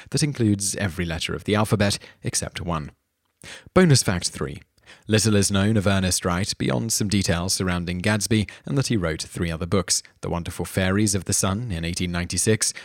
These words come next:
The Fairies That Run the World and How They Do It in nineteen oh three, and Thoughts and Reveries of an American Bluejacket in nineteen eighteen.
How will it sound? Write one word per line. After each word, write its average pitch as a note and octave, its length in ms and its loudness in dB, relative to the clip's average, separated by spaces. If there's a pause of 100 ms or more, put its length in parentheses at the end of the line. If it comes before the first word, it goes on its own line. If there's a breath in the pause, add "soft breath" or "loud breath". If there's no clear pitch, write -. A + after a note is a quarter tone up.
The - 80 -4
Fairies G#2+ 540 2
That A#2 160 0
Run F2+ 180 0
the F2+ 80 0
World F2+ 380 0
and F2 100 -2
How F2+ 160 2
They F2+ 160 -2
Do G#2 160 2
It G#2 260 -2
in F2+ 160 -6
nineteen F2 320 -2
oh F2+ 120 0
three, A2+ 340 6 (320 loud breath)
and E3 180 0
Thoughts - 440 0
and F2+ 120 -2
Reveries E2+ 640 2
of G#2 140 -4
an B2 40 0
American E2 520 -2
Bluejacket F2+ 800 -2
in E2 100 -8
nineteen E2 360 -8
eighteen. E2+ 420 -2